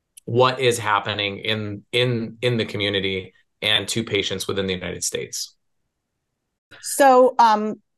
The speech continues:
Speaker 2: can you describe the study? What was this study and how did it systematically examine wait lists, wait list length, and even what was causing them?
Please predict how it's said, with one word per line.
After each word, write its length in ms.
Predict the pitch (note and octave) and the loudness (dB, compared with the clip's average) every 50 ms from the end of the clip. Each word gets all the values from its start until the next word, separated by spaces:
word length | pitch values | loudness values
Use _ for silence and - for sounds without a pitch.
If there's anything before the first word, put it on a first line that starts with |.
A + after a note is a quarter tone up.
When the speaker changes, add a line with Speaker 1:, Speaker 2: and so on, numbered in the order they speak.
| _ _ - | _ _ -2
Speaker 2:
can 100 | - C#4 | 0 2
you 140 | D4+ G4+ G#4+ | 2 2 2
describe 440 | G#4 - - - D#4+ C#4 C#4+ C#4 C4 | 0 -2 0 2 2 4 4 4 2
the 80 | C4 | 0
study? 400 | C4 - - A#3 G#3+ A3 A#3 A#3 | -4 -4 -2 -2 0 0 0 -2
What 360 | A3+ G3+ G3 G#3+ B3 C4+ A3 | -2 -2 2 2 2 2 2
was 260 | A3+ B3 B3 B3 B3 - | 2 2 2 2 0 0
this 240 | - A3 G#3+ A3 | -2 -2 -2 -2
study 320 | - - A3 G3+ G3+ G3 F#3 | -2 0 0 0 0 -2 -4
and 100 | E3+ F3 | -6 -6
how 200 | E3 F#3 G#3+ G#3+ | -4 -4 0 0
did 120 | A3+ A3+ | 2 2
it 120 | A3+ - - | 2 0 -2
systematically 840 | - - G#3+ - - A#3 G#3 F#3+ F3+ F3+ F3+ F3+ F3+ - F3 E3+ | -6 -10 -10 -6 -4 0 2 4 4 4 2 2 0 -2 0 0
examine 840 | E3 D3+ D#3 D3 E3 E3 E3+ F3 E3+ E3 E3 D#3+ D#3+ D#3+ D#3 D3+ - _ _ _ _ _ _ _ _ - | 0 -2 -2 0 0 0 0 0 0 0 2 2 2 0 -2 -4 -8 _ _ _ _ _ _ _ _ -4
wait 340 | F3 D#3 F3+ F#3+ G3 - | -2 2 2 2 2 2
lists, 440 | - F3+ F#3 F3+ F3 F3 - - - | 2 2 4 4 2 0 -4 -8 -4
wait 240 | E3+ E3 E3 D#3 - | -2 0 0 -2 -2
list 300 | D#3+ D#3 D3+ D3+ - - | -2 -4 -4 -4 -4 -2
length, 500 | E3+ E3+ E3+ F3 F3 F3 F3+ F3 F3 - _ _ | 0 2 2 2 2 0 -2 -4 -8 -16 _ _
and 420 | - E3 E3 E3 D#3+ D#3+ D#3+ D#3+ D#3 - _ - | -2 0 0 2 2 2 0 0 -2 -4 _ -4
even 240 | G3+ G3 G3 F#3+ | -2 0 0 0
what 140 | F3+ F3 D#3+ | 0 0 0
was 140 | C#3+ D3+ - | -2 -4 -6
causing 420 | - - D#3 D3+ D#3 D3+ D3 - | -4 -2 0 0 0 -2 -4 -6
them? 320 | - - A#1 A#1 - E3 | -6 -6 -8 -10 -10 -14